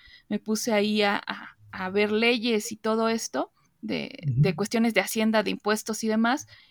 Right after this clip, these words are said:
Speaker 1: y te das cuenta que, eh, hay leyes que benefician mucho a los, a los empresarios y que si ellos las leen y las conocen, pues entonces ganar dinero se les va a hacer el doble de fácil,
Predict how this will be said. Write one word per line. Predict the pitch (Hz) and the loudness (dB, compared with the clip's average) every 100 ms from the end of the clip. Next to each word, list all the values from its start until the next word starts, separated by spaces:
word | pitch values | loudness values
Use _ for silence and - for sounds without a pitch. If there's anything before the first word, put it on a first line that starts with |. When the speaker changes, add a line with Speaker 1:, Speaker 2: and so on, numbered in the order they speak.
| - | -4
Speaker 1:
y | 240 | -2
te | 233 269 | 4 6
das | 294 294 | 6 4
cuenta | - 311 302 320 | 2 2 4 2
que, | 311 - 247 262 302 - _ _ - | 0 -4 0 2 2 -2 _ _ -6
eh, | 208 208 | -4 -2
hay | - 247 | 2 4
leyes | 302 302 311 285 285 | 6 4 2 0 -2
que | - 220 | 0 0
benefician | 214 208 208 254 - 285 254 | 2 0 0 -4 0 2 6
mucho | 240 277 294 - 247 247 - | 6 4 2 -2 0 0 2
a | 214 | 2
los, | 214 214 226 254 - - _ _ | 2 2 2 0 -4 -14 _ _
a | 196 | 0
los | 208 208 214 | 2 2 0
empresarios | 202 202 208 - 247 240 208 214 - - - | -2 0 0 4 4 4 -2 -8 -14 -18 -12
y | - 214 | -2 -2
que | - 208 220 | 4 6 6
si | - 240 | 2 0
ellos | 262 302 302 | 2 4 4
las | 254 220 | 4 2
leen | 214 220 247 247 | 0 2 0 0
y | 220 | 0
las | 202 208 | 0 -2
conocen, | - 220 226 254 277 277 359 _ - _ - | -2 0 4 2 2 0 -2 _ -20 _ 2
pues | 226 220 | 4 4
entonces | 240 226 247 254 285 277 - - _ _ _ | 2 2 4 4 2 -2 -4 -14 _ _ _
ganar | 202 226 226 240 247 | 4 4 6 4 4
dinero | 277 254 247 262 - | 2 2 4 2 0
se | - 220 | -4 0
les | 214 220 | 0 2
va | |
a | 233 | 0
hacer | - 247 | 2 -2
el | 226 | 0
doble | 185 226 240 | 0 0 2
de | 214 220 | 0 0
fácil, | 233 226 - - - | 0 0 -2 -10 -12